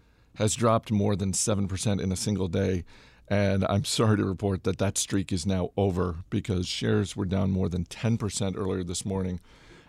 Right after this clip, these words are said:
after first quarter sales for Target came in lower than expected,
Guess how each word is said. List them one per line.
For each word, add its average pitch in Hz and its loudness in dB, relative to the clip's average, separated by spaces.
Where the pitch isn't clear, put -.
after 95 -2
first - -2
quarter 107 2
sales 98 2
for 95 -2
Target 95 0
came 98 0
in 92 2
lower 101 2
than 101 0
expected, 95 -4